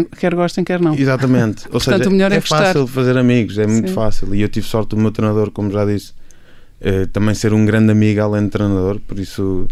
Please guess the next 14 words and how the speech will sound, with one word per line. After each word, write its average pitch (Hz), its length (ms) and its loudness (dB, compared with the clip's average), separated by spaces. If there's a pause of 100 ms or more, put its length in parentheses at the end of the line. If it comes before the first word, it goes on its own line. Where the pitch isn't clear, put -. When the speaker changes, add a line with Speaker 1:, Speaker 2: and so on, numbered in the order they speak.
Speaker 1:
E 208 100 2
a 208 60 2
língua 175 320 2
para 180 140 -4
si? 151 360 -2
O 170 300 -2
inglês 175 340 0
já 165 100 -2
era 165 120 -2
fácil 185 380 -8
para - 120 2
si? - 220 4 (800)
Speaker 2:
Eh, 110 360 4
não, 95 220 0